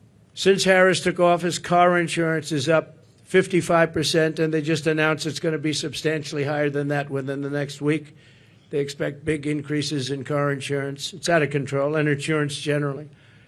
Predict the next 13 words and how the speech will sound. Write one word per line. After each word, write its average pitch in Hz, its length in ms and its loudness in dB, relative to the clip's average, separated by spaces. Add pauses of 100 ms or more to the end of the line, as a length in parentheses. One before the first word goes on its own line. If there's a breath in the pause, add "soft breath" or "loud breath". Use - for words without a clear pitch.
(240 soft breath)
Thanks 170 400 2
to 165 320 4
Kamala's 165 520 2
war 160 200 2
on 160 80 0
American 160 500 2
energy, 165 400 0
electricity 156 640 0
prices 151 560 0
are 151 120 2
up 151 160 -2
thirty-two 170 500 2
percent. 156 520 -2